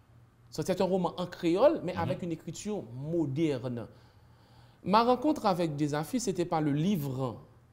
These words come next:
Speaker 1: en lui-même, comme, comme l'aurait dit Roland Barthes, comme textum.
Speaker 2: Mhm.
Speaker 1: Euh, euh, ma rencontre, c'est d'abord en classe de sixième année,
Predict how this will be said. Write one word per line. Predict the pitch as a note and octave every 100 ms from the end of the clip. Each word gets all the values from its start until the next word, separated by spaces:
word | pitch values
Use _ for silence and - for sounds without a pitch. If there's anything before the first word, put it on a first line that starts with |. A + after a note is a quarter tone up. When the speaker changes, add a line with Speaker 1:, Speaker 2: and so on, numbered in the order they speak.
| _ -
Speaker 1:
en | C#3+
lui-même, | C#3+ E3 E3+ F3+ A#2 F#2 -
comme, | - A#2+ A#2 A#2+ - - -
comme | C#3 C3+
l'aurait | C3 C3+
dit | B2+ C3+
Roland | A#2+ A#2+ B2+
Barthes, | F#3 A#3+ D#3+ C3 C3
comme | B2 A#2
textum. | C#3+ - - - - - C4 C3+ G#2 - - -
Speaker 2:
Mhm. | G2+ D#3+ F#3 -
Speaker 1:
Euh, | D#3 -
euh, | D#3+ A2+
ma | E3+ G3
rencontre, | A3 A3 C#4+ -
c'est | E3
d'abord | C#3 C3+ C#3+ D3 C3+ A2 - -
en | C#3
classe | C#3 C3
de |
sixième | C3 - A#2+ B2+
année, | A#2 B2+ A3+ C#4+